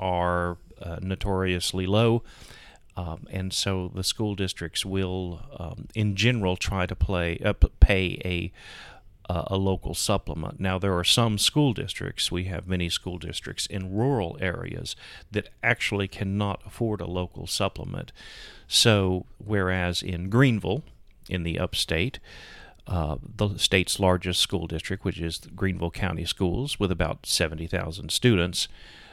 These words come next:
will pay a supplement of about twelve percent. Many of the school districts in the rural part of the state can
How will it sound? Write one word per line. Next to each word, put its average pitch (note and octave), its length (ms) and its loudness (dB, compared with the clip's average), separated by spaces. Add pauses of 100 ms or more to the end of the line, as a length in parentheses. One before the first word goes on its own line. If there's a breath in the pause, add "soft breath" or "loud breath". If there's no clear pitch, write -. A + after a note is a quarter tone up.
(140)
will F#2+ 240 2
pay F2+ 760 2 (1000)
a A#2+ 80 8
supplement A2 540 6
of G2 60 -4
about F#2 300 2
twelve G#2 300 6
percent. - 540 4 (960 loud breath)
Many G#2+ 420 4
of F#2 80 0
the F#2+ 100 -2
school G#2 300 2
districts F#2+ 480 -2
in G2 160 -2
the F2+ 100 -2
rural G#2 440 2
part F2 360 0
of F2+ 100 -8
the F#2 100 -6
state F2 440 -4
can F#2+ 220 -2